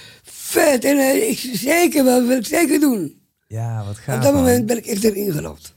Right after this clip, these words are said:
Speaker 2: Ja.
Speaker 1: Ja.
Speaker 2: En was het dan Ahmed Akabi bijvoorbeeld die jou belde, of?
Speaker 1: Nee, de, niet, eh, Ahmed alleen.
Speaker 2: Ja.
Speaker 1: Maar ook mensen, eh, daaromheen.
Speaker 2: Ja, het hele team eigenlijk, zeg
Speaker 1: Ja.
Speaker 2: maar. Ja, precies.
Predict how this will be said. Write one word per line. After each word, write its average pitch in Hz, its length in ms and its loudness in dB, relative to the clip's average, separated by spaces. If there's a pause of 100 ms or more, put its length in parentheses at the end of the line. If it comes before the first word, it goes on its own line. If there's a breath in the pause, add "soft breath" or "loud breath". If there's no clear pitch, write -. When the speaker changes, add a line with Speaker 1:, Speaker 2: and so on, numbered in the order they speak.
(160)
Speaker 2:
Ja. 113 460 -8
Speaker 1:
Ja. 160 220 -10 (400)
Speaker 2:
En 104 140 -4
was 120 160 0
het 127 100 -2
dan 123 140 -4
Ahmed 117 280 -2
Akabi 143 420 -6
bijvoorbeeld 143 300 -6
die 143 100 -6
jou 135 160 -2
belde, 143 420 -2
of? 139 300 -8 (300 soft breath)
Speaker 1:
Nee, 294 460 4
de, 247 800 0
niet, 262 200 -4
eh, 190 200 2
Ahmed 208 440 0
alleen. 240 360 0 (1080)
Speaker 2:
Ja. 113 100 -6 (100)
Speaker 1:
Maar - 140 -2
ook 214 260 -8
mensen, 165 560 0
eh, 170 120 -4
daaromheen. 160 580 -6 (140)
Speaker 2:
Ja, 120 180 -6
het 123 100 -2
hele 120 220 0
team 113 240 0
eigenlijk, 85 300 -8
zeg 92 80 -6
Speaker 1:
Ja. 95 120 -4
Speaker 2:
maar. 80 220 -10 (100)
Ja, 110 280 -4
precies. 95 460 -6